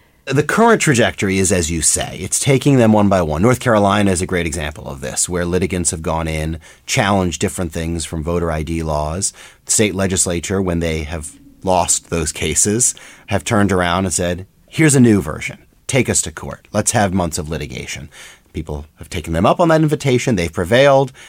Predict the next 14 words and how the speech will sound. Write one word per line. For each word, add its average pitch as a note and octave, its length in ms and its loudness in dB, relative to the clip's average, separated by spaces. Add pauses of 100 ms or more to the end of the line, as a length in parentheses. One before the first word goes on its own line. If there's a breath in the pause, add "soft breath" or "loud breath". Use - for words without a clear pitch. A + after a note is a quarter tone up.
and A2 100 -4
the G2+ 60 0
legislature F#2 440 -4
tries E2 360 -6
again. F2+ 420 -6 (380 loud breath)
Uh, F2+ 300 0
it's - 160 -2
important G2+ 560 -2
to E2+ 80 -8
keep F2+ 240 -8 (420)
doing A#2+ 280 4
that, A#2 280 -2
to - 80 -12
keep, D#2+ 300 -10